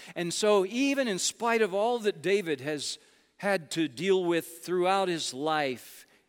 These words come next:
he ends with this lengthy section which constitutes a song of praise. And in the content of David's worship, there are several expressions that, that would help us as we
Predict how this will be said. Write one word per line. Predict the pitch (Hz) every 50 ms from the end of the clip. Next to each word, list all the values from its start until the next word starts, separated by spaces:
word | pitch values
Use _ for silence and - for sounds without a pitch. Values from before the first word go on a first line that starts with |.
| _ _ _ _
he | _ 190 202 190 208 214 226 240
ends | 240 226 202 185 170 - 160
with | 165 180 180 - - -
this | 180 170 - - -
lengthy | 135 131 151 185 202 208 208 202 - - 160 165 151 143 131 123 - _ _ _ _ _ _ _ _ _ _ _
section | - - - - 202 196 190 - - - - 151 131 127 120 113 110
which | 120 151 143 - -
constitutes | 170 160 160 156 - 156 135 - 165 165 - -
a | 170 -
song | - - 175 175 175 180
of | 180 -
praise. | _ - - 196 185 165 131 104 92 90 78 - - - - _ _ _ _ _ _ _ _ _ _ _ _ _ _ _ _ - 120
And | 123 127 139
in | 151 151
the | 143
content | - - 165 175 180 170 - 165 156 147
of | 131 120
David's | 123 143 156 143 131 123 113 -
worship, | 117 131 156 165 160 - 143 127 117 - - -
there | 135 135 139
are | 139
several | 127 - - 165 170 160 147 127 120
expressions | - - - - - 143 151 147 - - 123 110 107 95 107
that, | 117 120 - - _ _ _ _ _ _ _ _ _ _ _
that | - 135 139 -
would | 127 127 120 110
help | 139 160 147 127 -
us | 156 147 120 98 - - - - - 120
as | 117 107 - - -
we | 120 139 143 139 127 113